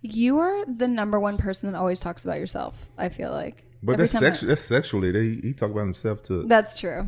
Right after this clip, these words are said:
Speaker 2: Yeah, to,
Speaker 1: Yeah.
Speaker 2: if it gets him
Speaker 1: But
Speaker 2: sex.
Speaker 1: I, but I think this is a great way to, I mean, to tell people, you know, what you do on a day-to-day to help your fighters get their best negotiations done and,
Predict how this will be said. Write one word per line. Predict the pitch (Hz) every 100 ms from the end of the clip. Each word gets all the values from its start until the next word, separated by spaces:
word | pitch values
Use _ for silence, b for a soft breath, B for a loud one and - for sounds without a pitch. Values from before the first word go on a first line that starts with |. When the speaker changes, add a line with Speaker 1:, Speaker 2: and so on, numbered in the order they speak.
| -
Speaker 2:
Yeah, | 127 92
to, | 80 95
Speaker 1:
Yeah. | 208 80
Speaker 2:
if | 73
it | 98
gets | 98 104
him | 185
Speaker 1:
But | 80
Speaker 2:
sex. | 277 117
Speaker 1:
I, | 302 349 - -
but | 285 339
I | 349
think | 339 349
this | 349
is | 339 339
a |
great | - 277 285
way | 262 269
to, | 262 - -
I | 254
mean, | 247 240
to | 240
tell | 233 - 233
people, | 233 233 226 226 214 214 -
you | 208
know, | 202
what | 196 208 - 190
you | 202 208
do | 185 190 180 185 240 - -
on | 202
a | 190
day-to-day | 190 190 185 185 175 196 233 -
to | -
help | 196 -
your | 190 190
fighters | 190 185 196 226 240 - -
get | 196 - -
their | - 190
best | 180 180 190 - - - b b -
negotiations | 202 190 185 - 180 - 185 -
done | 185 185 190 180
and, | 170